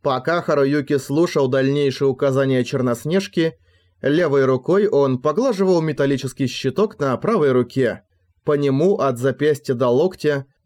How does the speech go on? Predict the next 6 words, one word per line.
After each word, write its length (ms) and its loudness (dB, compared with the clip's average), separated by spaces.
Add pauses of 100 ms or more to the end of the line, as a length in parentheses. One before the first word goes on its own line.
(140)
шла 260 -2
канавка, 720 -4 (340)
которой 480 0
раньше 440 0
не 180 0
было. 400 0